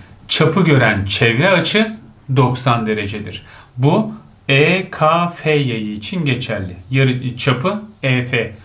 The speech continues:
doğru parçası. Bu arada bunun yarı çapını bulabilirim. Nasıl? Burada dikten dik geldiği için öklit oluşmuş durumda. İki kere sekiz, on altı.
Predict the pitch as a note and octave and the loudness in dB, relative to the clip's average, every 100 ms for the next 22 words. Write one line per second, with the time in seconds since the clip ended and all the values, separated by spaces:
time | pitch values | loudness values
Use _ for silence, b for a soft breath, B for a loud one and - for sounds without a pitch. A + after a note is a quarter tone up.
0 | B - A2 G#2 G2+ G#2 G2 G2 - - | B -4 -2 -2 -4 -6 -6 -8 -12 -12
1 | - B B B B - C#3+ G3+ D3 G#2 | -16 B B B B -2 2 4 2 0
2 | F#2 - - B B B2+ B2 C#3 G3 A3+ | -4 -6 -12 B B -4 2 4 2 0
3 | E3+ F3+ G3 G3 D3+ - F#3+ A3 E3 B2 | 2 2 2 -2 -4 -4 -2 0 2 0
4 | A2 F#2+ F#2 A#2+ D#3 - F#2+ F2+ B B | 0 -4 -4 0 0 0 -4 -10 B B
5 | B B C3+ E3+ F#3 G#3 C#3 C#3 C3 - | B B -2 0 2 0 -2 -4 -4 -2
6 | G3 A3+ A#3+ B3 G3 F#3 F3 F3 C4 B3 | 0 0 -2 -2 0 0 -2 -6 -6 -2
7 | A3+ B3 F3 D#3+ C#3+ B2 A2 A#2 G#2+ A#2+ | -2 -2 -4 -8 -6 -6 -8 -10 -10 -8
8 | A2+ F3+ F3+ - - F#3 E3 - C#3+ B2+ | -4 -4 -4 -8 -6 -4 -4 -4 -4 -6
9 | - - G3 D#3+ B2+ - A#3 B3 | -6 -2 0 0 0 -2 -6 -6